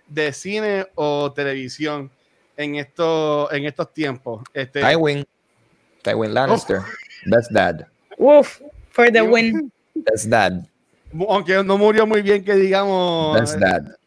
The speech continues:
Speaker 3: En el trono.
Speaker 1: En el, <laughs> en el trono atreva-, atravesado. Este,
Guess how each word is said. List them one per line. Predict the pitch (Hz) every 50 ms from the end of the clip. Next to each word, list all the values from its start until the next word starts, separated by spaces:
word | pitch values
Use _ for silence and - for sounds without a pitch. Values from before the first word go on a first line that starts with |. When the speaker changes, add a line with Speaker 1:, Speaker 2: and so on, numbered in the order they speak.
| _ -
Speaker 3:
En | - 247 247 247
el | 240 240
trono. | - 240 233 233 254 285 320 320 277 262 269 262 - -
Speaker 1:
En | 269
el, | 285 285 285 185 - -
<laughs> | 262 233 - - - - 359 - - 415 - - 427 453 - - - 359 254 - 415 - - _ _ _ _ _ _ _ _ _ _ - 240 - -
en | 151 165
el | 175 180 170 175
trono | 185 190 202 214
atreva-, | 214 214 220 214 208 202 151 -
atravesado. | 196 180 202 196 190 190 180 - 165 151 143 147 -
Este, | 185 180 180 170 175 - 185 180 175 170 165 160 160 156 147 143